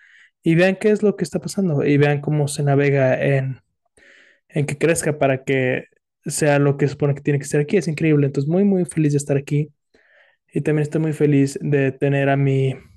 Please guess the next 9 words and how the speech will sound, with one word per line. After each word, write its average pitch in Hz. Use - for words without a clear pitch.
buen 139
amigo, 151
el 139
doctor 135
David 139
Cubes. 143
Entonces, 151
bienvenido, 156
David. 131